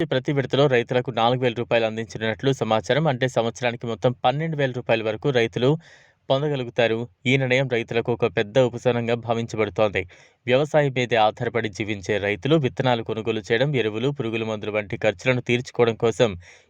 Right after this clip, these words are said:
ఎప్పుడూ ఆర్థిక ఇబ్బందులు ఎదుర్కొంటుంటారు. ఈ సందర్భంలో ప్రభుత్వం అందించే ఈ సాయం రైతులకు ఎంతో ఉపయుక్తంగా మారుతోంది. భూమి పత్రాలు, ఆధార్, బ్యాంకు ఖాతా వివరాలు సమర్పించి ఈ పథకంలో నమోదు చేసుకోవచ్చు.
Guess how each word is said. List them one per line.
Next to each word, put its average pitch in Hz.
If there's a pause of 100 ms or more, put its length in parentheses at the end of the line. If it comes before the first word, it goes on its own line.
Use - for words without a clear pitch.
ఎప్పుడూ 139
ఆర్థిక 143
ఇబ్బందులు 131
ఎదుర్కొంటుంటారు. 117
ఈ -
సందర్భంలో 117 (220)
ప్రభుత్వం 143
అందించే 117 (200)
ఈ 123
సాయం 113 (240)
రైతులకు 135
ఎంతో 120
ఉపయుక్తంగా 123
మారుతోంది. 123 (340)
భూమి 147
పత్రాలు, 123 (280)
ఆధార్, 123 (160)
బ్యాంకు 127
ఖాతా 123
వివరాలు 117
సమర్పించి 120 (460)
ఈ 123
పథకంలో 123
నమోదు 117
చేసుకోవచ్చు. 110